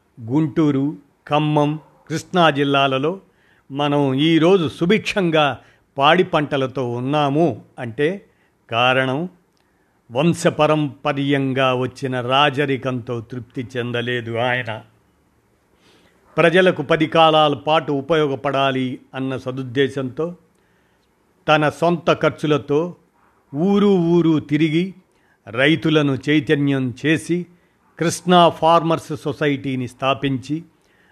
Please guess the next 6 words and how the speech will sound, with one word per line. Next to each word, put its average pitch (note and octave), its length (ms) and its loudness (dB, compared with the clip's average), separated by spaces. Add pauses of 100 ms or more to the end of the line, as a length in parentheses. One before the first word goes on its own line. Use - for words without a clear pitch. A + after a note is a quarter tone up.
(140)
నాగార్జున C#3+ 800 2
సాగర్ C3 540 -4 (640)
నందికొండ B2+ 760 -2
వద్ద A#2+ 360 -2 (640)
ఆనకట్ట C#3 600 -2
కడితే C3+ 640 -2